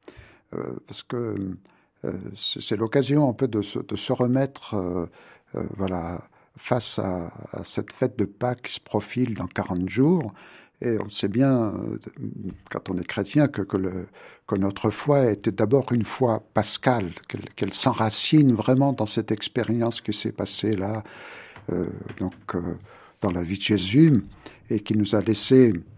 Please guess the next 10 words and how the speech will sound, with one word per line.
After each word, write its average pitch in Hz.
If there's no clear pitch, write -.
un 92
grand 123
message, 117
qui -
est -
un 85
grand 113
message 101
de 101
vie, 131